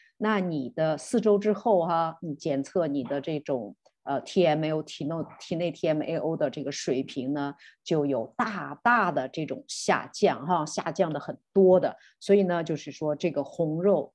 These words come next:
对体内的这个T M A O的水平升高呢，有直接的关系。呃，那说到这个心脏病呢，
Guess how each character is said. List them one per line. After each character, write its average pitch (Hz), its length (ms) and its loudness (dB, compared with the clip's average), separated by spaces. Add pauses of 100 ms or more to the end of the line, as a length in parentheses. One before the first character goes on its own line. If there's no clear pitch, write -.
对 165 180 2
体 - 380 -8
内 175 260 2
的 131 160 -6
这 151 200 -6
个 123 260 -8
T - 240 0
M 156 200 0
A 165 120 -4
O 175 160 2
的 160 120 -2
水 - 280 -6
平 147 200 -6
升 170 380 -6
高 160 280 -2
呢， 147 140 -6
有 135 180 -6
直 - 280 -6
接 185 260 2
的 170 160 0 (140)
关 165 260 -2
系。 - 380 -8 (2500)
呃， 180 260 2
那 240 140 6
说 247 180 6
到 240 140 6
这 220 120 6
个 190 80 6
心 262 340 6
脏 233 240 2
病 233 240 0
呢， 175 260 -4